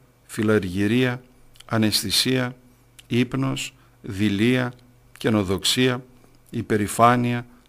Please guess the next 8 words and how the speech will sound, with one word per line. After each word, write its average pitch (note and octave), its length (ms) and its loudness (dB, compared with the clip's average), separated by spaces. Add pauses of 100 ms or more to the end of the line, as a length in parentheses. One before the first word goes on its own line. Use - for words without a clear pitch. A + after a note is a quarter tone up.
βλασφημία, A2 880 0 (320)
πονηρία. G#2+ 600 2 (1040)
Περιγράφει C#3 600 2
όμως D3 300 2
και C#3+ 120 -4
τις A#2+ 200 -2
αντίστοιχες B2+ 640 0
αρετές, A#2 640 2